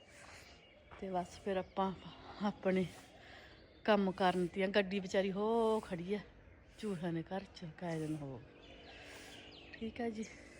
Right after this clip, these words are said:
ਇੱਧਰ ਟੋਏ 'ਚੋਂ ਰਾਤ ਨਾ ਬੱਦਲਵਾਈ ਜੀ ਹੋ ਗਈ ਸੀ, ਫਿਰ ਮੈਂ ਉਹ ਕੱਖ ਚੱਕੇ, ਚਾਰ ਚੱਕਿਆ, ਜਿਹੜਾ ਬਚਿਆ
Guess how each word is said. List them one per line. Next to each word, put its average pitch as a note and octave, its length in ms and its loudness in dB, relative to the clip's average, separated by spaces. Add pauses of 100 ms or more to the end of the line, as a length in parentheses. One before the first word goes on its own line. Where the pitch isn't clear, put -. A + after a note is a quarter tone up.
(3250)
ਇੱਧਰ A#3 220 2
ਟੋਏ A3 300 10
'ਚੋਂ A3+ 140 8
ਰਾਤ A#3 280 12
ਨਾ E4 140 10
ਬੱਦਲਵਾਈ A3+ 520 10
ਜੀ G3+ 140 0
ਹੋ F#3 240 6
ਗਈ E3 120 -4
ਸੀ, B3 260 2 (680)
ਫਿਰ A3+ 140 8
ਮੈਂ A3+ 180 6
ਉਹ C4+ 80 8
ਕੱਖ - 420 8 (240)
ਚੱਕੇ, F#3+ 520 6 (380)
ਚਾਰ G#3 260 8
ਚੱਕਿਆ, G3 500 2 (720)
ਜਿਹੜਾ F#3+ 360 4
ਬਚਿਆ G#3+ 360 8